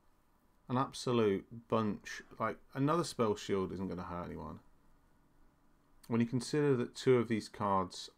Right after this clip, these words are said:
are lands. You know, we are okay.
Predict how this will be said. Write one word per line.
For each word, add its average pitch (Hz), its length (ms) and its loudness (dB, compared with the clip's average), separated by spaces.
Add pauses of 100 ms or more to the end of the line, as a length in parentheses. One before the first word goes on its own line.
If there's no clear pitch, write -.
are 87 440 -4 (2750)
lands. 82 600 -4 (3750)
You 110 100 -2
know, 85 140 -4 (1500)
we 123 160 2
are 87 360 -2 (3000)
okay. 95 340 -8